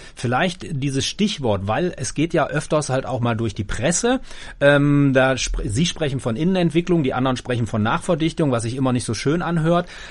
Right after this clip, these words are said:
Ähm, vielleicht könnten Sie unseren Hörerinnen und Hörern nochmal die Wichtigkeit dieser von Ihnen sogenannten Ent-, Innenentwicklung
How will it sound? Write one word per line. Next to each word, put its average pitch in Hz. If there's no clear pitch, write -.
Ähm, 135
vielleicht 131
könnten 180
Sie 175
unseren 170
Hörerinnen 160
und 127
Hörern 160
nochmal 151
die 110
Wichtigkeit 156
dieser 143
von -
Ihnen 190
sogenannten 151
Ent-, 123
Innenentwicklung 156